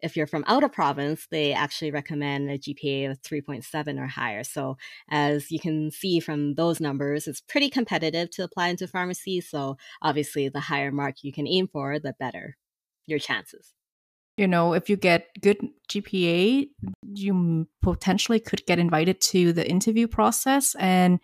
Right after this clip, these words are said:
Speaker 2: most likely, um, be, like, sixty percent of, based on what your academic performance is, or forty percent, um, is from the interviews.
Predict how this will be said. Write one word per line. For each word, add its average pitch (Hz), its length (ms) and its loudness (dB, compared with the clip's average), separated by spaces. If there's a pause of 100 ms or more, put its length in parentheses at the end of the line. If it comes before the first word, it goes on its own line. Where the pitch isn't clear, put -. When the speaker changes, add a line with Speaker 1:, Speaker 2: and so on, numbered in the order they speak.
(320)
Speaker 2:
most 262 420 6
likely, 294 760 6 (360)
um, 190 640 6 (720)
be, 214 220 8
like, 175 180 6
sixty - 400 -2
percent 190 580 4
of, 180 180 0 (320)
based 208 240 4
on 180 200 4
what 165 240 0
your 170 260 2 (160)
academic 180 480 0
performance 185 560 -2
is, 262 240 0 (320)
or 175 80 -6
forty 196 300 2
percent, 240 480 4 (180)
um, 180 480 2 (880)
is 180 380 4
from 175 360 4
the 165 220 2
interviews. 170 600 6